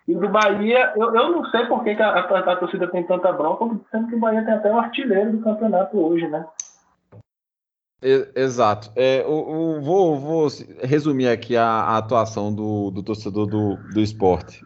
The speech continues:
Speaker 2: O, o esporte hoje é um, é um time operário. Ele simboliza, tipo, aquele trabalhador frustrado, que não aguenta mais, que tá lá obrigado, tipo, contando noventa minutos pra ir embora pra casa.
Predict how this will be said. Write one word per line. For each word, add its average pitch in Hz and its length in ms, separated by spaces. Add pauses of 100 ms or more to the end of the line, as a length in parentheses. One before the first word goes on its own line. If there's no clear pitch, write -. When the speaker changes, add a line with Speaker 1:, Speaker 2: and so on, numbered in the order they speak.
Speaker 2:
O, 131 240
o 147 60
esporte 151 420
hoje 151 120
é 151 40
um, 147 160
é 143 40
um 143 120
time 147 260
operário. 110 680
Ele 104 120
simboliza, 120 640
tipo, 113 240
aquele 113 200
trabalhador 120 440
frustrado, 104 560
que 107 100
não 113 100
aguenta 120 300
mais, 101 180
que 90 60
tá 110 60
lá 110 160
obrigado, 107 720
tipo, 127 400
contando 143 400
noventa 156 360
minutos 165 320
pra 170 100
ir 170 40
embora 160 240
pra 156 140
casa. 85 420